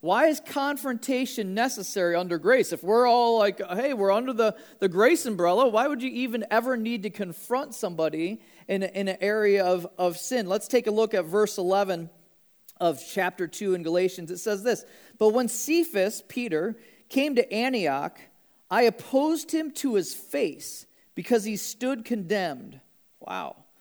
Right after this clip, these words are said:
"For before certain men came from James, he was eating with the Gentiles, but when they came, he drew back and separated himself, fearing the circumcision party.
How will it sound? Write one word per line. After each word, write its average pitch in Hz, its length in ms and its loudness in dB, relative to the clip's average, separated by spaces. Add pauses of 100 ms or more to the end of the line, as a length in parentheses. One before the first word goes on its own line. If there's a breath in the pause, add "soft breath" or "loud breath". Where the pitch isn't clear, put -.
(200 soft breath)
"For 220 160 2
before 277 420 2
certain 269 460 -4
men 277 240 -2
came 285 320 -4
from 220 240 -4
James, 202 640 -6 (340 soft breath)
he 269 140 2
was 262 240 0
eating 294 340 0
with 196 120 0
the 180 80 -2
Gentiles, 165 680 0
but 220 180 2
when 247 220 2
they 233 140 2
came, 254 420 -2
he 226 160 -2
drew 196 420 -4
back 165 560 -2 (340 soft breath)
and 196 160 -6
separated 202 840 0
himself, 156 720 -4 (320 soft breath)
fearing 269 680 0
the 196 100 -2
circumcision 180 880 -4
party. 190 640 -6